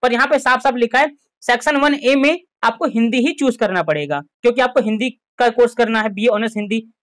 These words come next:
तो आपको Section one ए में हिंदी ही choose करना पड़ेगा।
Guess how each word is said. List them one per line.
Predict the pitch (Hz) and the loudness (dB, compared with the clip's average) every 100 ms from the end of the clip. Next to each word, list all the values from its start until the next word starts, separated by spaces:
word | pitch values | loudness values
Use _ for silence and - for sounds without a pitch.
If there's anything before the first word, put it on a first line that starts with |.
| - | -2
तो | |
आपको | 247 277 | 0 0
Section | 247 233 254 | -2 0 -2
one | 262 | -2
ए | 254 | 0
में | 247 359 - - | 0 -2 -6 -10
हिंदी | 202 208 | -6 -2
ही | 220 | -2
choose | 240 214 | -2 -4
करना | 214 202 185 | -2 -2 -2
पड़ेगा। | 180 175 165 | -2 -2 -4